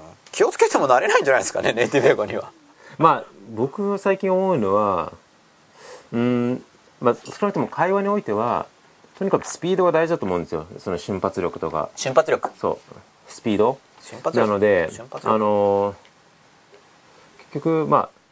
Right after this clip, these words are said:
Speaker 2: 僕も最初の方は、こう、まあ、先生になっては、教え始めた頃は結構正確な英語とか、割とこだわってたんですけど、なんかそれよりも、さっきの気持ちだとかスピードとかも、
Speaker 1: はい。
Speaker 2: その、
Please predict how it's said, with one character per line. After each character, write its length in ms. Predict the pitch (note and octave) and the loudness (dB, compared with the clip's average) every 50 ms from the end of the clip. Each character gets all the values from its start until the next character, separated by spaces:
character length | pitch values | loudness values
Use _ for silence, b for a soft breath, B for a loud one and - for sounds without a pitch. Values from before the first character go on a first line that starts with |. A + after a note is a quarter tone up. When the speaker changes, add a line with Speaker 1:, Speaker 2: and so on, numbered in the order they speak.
| _ _ - | _ _ -16
Speaker 2:
僕 160 | B2 - - | -10 -6 -6
も 60 | - | -4
最 180 | - D#3+ D#3+ D#3+ | -2 -2 -2 -2
初 120 | - F3 | -2 -4
の 100 | E3+ E3+ | -6 -4
方 240 | D#3+ F3+ F3 B2+ F#2 | -2 0 0 2 2
は、 200 | F2+ F#2 - - | 2 2 0 -2
こ 280 | - - F2+ E2+ - - - | -2 -2 -2 -2 -4 -4 -4
う、 40 | |
ま 120 | G2 F2+ - | -4 -4 -4
あ、 20 | - | -4
先 200 | - G2+ F#2 F2 | -6 -6 -6 -4
生 100 | G#2 F#2+ | -4 -4
に 60 | F2 | -4
な 80 | D#2+ | -4
っ 20 | D#2 | -6
て 120 | - - - | -6 -10 -12
は、 100 | - - - - - _ - - | -12 -12 -14 -18 -20 _ -10 -8
教 180 | A2 - B2+ | -2 0 0
え 40 | A2 | 0
始 160 | A2 A2+ B2+ | 0 0 -2
め 100 | C3 B2 | -2 -2
た 100 | - A2 | -2 -2
頃 220 | - - G2+ F#2+ F#2+ | -2 -2 -2 -2 0
は 100 | G2 - | 0 -2
結 120 | G#2+ G2+ | -2 -2
構 60 | G#2 - | -2 -2
正 220 | - - G2 F#2 | -2 -2 -2 -2
確 180 | G#2+ G2+ - G#2+ | -2 -2 -2 -2
な 60 | F#2+ | -2
英 60 | F#2+ | -2
語 120 | F2+ F#2 F#2+ | -2 -4 -6
と 100 | - - | -8 -6
か、 220 | - F2 E2 - - B B B B B B B B B B | -4 -4 -6 -6 -8 B B B B B B B B B B
割 180 | - F#2 F2+ E2+ | -4 -2 -2 -2
と 80 | F2 | -4
こ 140 | - - G#2 | -4 -2 0
だ 100 | F#2+ F2+ | 2 2
わ 80 | F#2+ F#2+ | 2 0
っ 40 | |
て 80 | - - | -4 -6
た 80 | G#2 F2+ | -8 -6
ん 80 | E2 | -6
で 60 | D2 | -8
す 80 | - - | -10 -10
け 100 | - E2 | -10 -6
ど、 300 | E2+ E2 E2 D#2 D2 D2 - - - - _ _ _ _ _ b b b b b b b b - - - - - - - | -4 -4 -4 -4 -6 -8 -10 -16 -20 -20 _ _ _ _ _ b b b b b b b b -20 -20 -20 -20 -8 -4 -2
な 80 | E3+ | -2
ん 20 | - | -2
か 80 | A#2 | -2
そ 120 | - - A2+ | -2 -2 0
れ 80 | C#3 | 0
よ 60 | E3 | 0
り 60 | E3 D#3+ | 0 0
も、 280 | C3+ F#2+ E2 - - - _ _ _ _ _ _ - | 0 0 -2 -2 -4 -10 _ _ _ _ _ _ -12
さ 80 | G#2 | -12
っ 20 | G2 | -10
き 80 | - | -8
の 80 | F#2+ D#2+ | -10 -10
気 120 | - - | -6 -4
持 120 | G2+ F#2 F2+ | -4 -4 -2
ち 80 | - | -2
だ 100 | F#2+ F2 | -2 -4
と 80 | - - | -4 -4
か 120 | - F2 | -6 -8
ス 100 | - - - | -8 -8 -6
ピ 80 | G2 | -4
ー 40 | F2 | -4
ド 100 | F2 E2+ | -2 -4
と 80 | D#2 - | -4 -4
か 80 | - | -6
も、 100 | D#2+ D#2 | -6 -6
Speaker 1:
は 60 | D2+ - | -6 -6
い。 20 | |
Speaker 2:
そ 80 | - F2+ | -6 -4
の、 200 | E2 D#2 - | -4 -4 -6